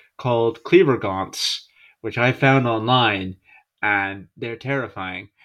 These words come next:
Um, just imagine really tall, lanky, uh, pitch black zombies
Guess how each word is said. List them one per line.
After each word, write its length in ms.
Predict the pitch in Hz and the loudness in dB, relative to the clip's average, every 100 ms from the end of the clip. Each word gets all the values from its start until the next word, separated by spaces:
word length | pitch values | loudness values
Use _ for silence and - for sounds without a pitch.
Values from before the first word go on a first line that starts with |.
| _ _ | _ _
Um, 840 | - 120 135 135 185 175 160 170 - _ _ - - - - _ _ | -2 0 0 0 2 2 0 -6 -12 _ _ -20 -20 -20 -20 _ _
just 200 | 127 135 | -6 -4
imagine 520 | 139 147 135 131 131 120 | 0 0 2 2 2 4
really 380 | 135 135 135 | 8 8 6
tall, 400 | 127 135 123 120 | 2 0 2 2
lanky, 640 | 113 117 110 120 110 104 - _ _ _ _ _ _ _ | 2 0 -2 -2 -2 -2 -8 _ _ _ _ _ _ _
uh, 480 | 107 101 101 98 95 - _ _ _ _ _ - | 0 2 4 2 0 -6 _ _ _ _ _ -6
pitch 340 | 135 127 - | -2 -2 -4
black 460 | - 120 117 104 - - - - | -4 2 2 2 -2 -10 -10 -12
zombies 800 | 123 113 107 101 98 95 - - | -6 -2 -2 -2 -4 -6 -10 -12